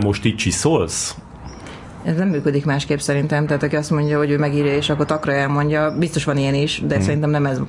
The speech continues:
Speaker 2: történik, szerintem az anyagok azért a közönséggel,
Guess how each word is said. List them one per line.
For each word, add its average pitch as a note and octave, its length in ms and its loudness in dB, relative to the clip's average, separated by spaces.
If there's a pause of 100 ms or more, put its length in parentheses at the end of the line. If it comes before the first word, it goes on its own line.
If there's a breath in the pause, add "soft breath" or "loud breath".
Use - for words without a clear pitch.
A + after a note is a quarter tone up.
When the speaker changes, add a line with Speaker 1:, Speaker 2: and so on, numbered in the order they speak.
Speaker 2:
történik, C#3 420 0
szerintem C#3+ 300 0
az C3+ 80 2
anyagok C#3+ 300 0
azért C#3 160 2
a C3 40 0
közönséggel, C#3 800 0